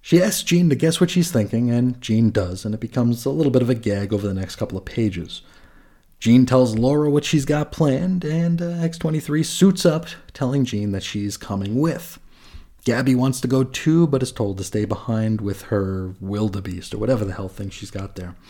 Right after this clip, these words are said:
So now, where are they headed? Well, I'm glad you asked. They're actually heading to the most boring place in the universe, New Attilan, or Attilan, home of the most boring people in the universe,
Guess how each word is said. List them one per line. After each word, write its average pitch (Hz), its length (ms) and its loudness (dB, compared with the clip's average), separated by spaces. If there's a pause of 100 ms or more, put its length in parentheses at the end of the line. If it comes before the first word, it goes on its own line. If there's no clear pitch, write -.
(1000)
So 165 120 6
now, 208 280 6 (460)
where 208 800 -6
are 131 400 -4
they 107 440 -8
headed? 226 680 -6 (960)
Well, 98 200 -4
I'm 135 100 2
glad 104 280 0
you 120 120 4
asked. 131 580 -2
They're 131 160 -2
actually 143 300 -2
heading 123 340 0
to 131 140 0
the 135 160 4
most 113 520 2
boring 151 420 2
place 123 320 0
in 135 60 2
the 147 80 2
universe, 190 520 4 (500)
New 135 220 8
Attilan, 156 540 0 (180)
or 104 180 -6
Attilan, 123 420 0 (460)
home 143 240 6
of 135 140 0
the 135 80 2
most 117 420 0
boring 120 380 2
people 226 640 -4
in 120 140 2
the 107 100 4
universe, 95 640 -2